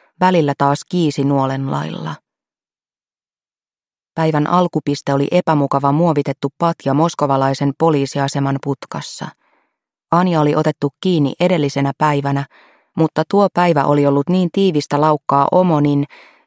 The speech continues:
eli poliisin erikoisjoukkojen huostasta pidätysautoon ja sieltä poliisiasemalle tietojen tallennukseen,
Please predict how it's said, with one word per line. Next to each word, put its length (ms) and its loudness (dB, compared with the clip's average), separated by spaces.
eli 220 2
poliisin 460 0
erikoisjoukkojen 1000 0
huostasta 560 0
pidätysautoon 920 0
ja 80 -2
sieltä 360 0
poliisiasemalle 840 0
tietojen 500 0
tallennukseen, 880 -2